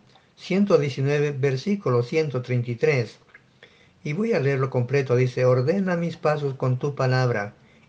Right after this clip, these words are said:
y ninguna iniquidad se enseñoree de mí". Señor, gracias por su palabra, por su presencia.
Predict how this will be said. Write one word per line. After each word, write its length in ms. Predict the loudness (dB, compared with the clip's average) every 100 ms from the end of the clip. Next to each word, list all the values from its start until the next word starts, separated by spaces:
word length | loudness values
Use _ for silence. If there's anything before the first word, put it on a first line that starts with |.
| -6
y 320 | -2 0 -2 -6 _ -4
ninguna 800 | -2 0 2 2 2 2 -2 -2
iniquidad 1000 | -2 -2 -2 -4 0 0 2 2 0 -2 -10 _
se 240 | -4 0
enseñoree 880 | 2 0 -2 0 2 4 2 0 -4 -6
de 160 | -6
mí". 220 | -6 -10 -16 _ _ _ _ _ _ _ _ -20 _
Señor, 380 | -4 -2 0
gracias 800 | 2 2 0 -6 -8 -8 -8 -14 _ _
por 160 | -4
su 180 | -2 -2
palabra, 540 | 0 0 0 -4 -8 -8
por 140 | -6
su 180 | -4 -4
presencia. 720 | -4 -4 -6 -8 -10 -12 -18